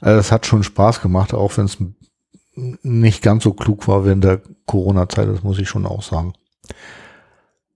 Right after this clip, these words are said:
Und es war eine drei G Veranstaltung. Da musste irgendwie jeden Morgen irgendwie, ähm,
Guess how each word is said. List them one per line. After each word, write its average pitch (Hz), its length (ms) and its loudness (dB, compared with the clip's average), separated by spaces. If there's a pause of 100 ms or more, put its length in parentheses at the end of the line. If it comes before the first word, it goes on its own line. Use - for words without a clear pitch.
(340)
Und 113 140 2
es 113 100 6
war 120 60 6
eine 123 140 2
drei 117 260 4
G 117 120 2
Veranstaltung. 95 520 0
Da 95 100 0
musste 104 400 0
irgendwie 107 480 2
jeden 110 300 2
Morgen 113 440 4
irgendwie, 113 420 2
ähm, 107 720 0